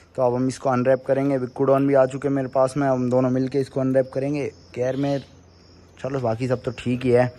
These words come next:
चलो आओ बिक्कू डॉन, tally निकालना चालू करते हैं अपन। Tap तो निकल ही नहीं रहा यार, देखो, मतलब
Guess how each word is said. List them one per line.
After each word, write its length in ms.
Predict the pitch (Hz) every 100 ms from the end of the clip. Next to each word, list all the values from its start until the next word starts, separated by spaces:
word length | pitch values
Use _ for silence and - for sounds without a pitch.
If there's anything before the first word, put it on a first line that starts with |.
| - - - -
चलो 180 | 165 180
आओ 160 | 170 170
बिक्कू 240 | 165 170
डॉन, 160 | 156 143 - - - - - - _ _ -
tally 200 | 127 131
निकालना 360 | 143 135 139
चालू 280 | 127 123 151
करते 280 | 143 139 143
हैं 60 | 139
अपन। 160 | 139 135 - - - - - - - - - - - - - - - - - - - - - - - - - - - -
Tap 300 | 135 139 -
तो 60 | 151
निकल 280 | 123 101 107
ही 100 | 113
नहीं 180 | 117 113
रहा 120 | 107
यार, 280 | 107 127 98 101 104 - - - - - - - - - - - -
देखो, 260 | 117 123 127
मतलब 220 | 117